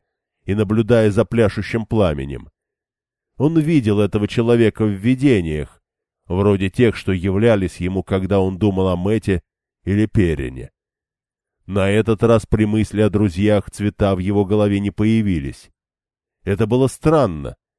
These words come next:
но почему-то не показалось Ранду неожиданным. Видения, в которых появлялся человек, сидевший рядом в кресле, отличались от тех, в которых фигурировали Перин и Мэт. Они были более четкими, какими-то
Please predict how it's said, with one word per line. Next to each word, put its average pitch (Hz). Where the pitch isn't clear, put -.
но 135
почему-то 135
не 127
показалось 117
Ранду 87
неожиданным. 87
Видения, 101
в -
которых 101
появлялся 107
человек, 107
сидевший 104
рядом 101
в -
кресле, 110
отличались 147
от 110
тех, 135
в -
которых 117
фигурировали 113
Перин 113
и 120
Мэт. 98
Они 101
были 101
более 104
четкими, -
какими-то 127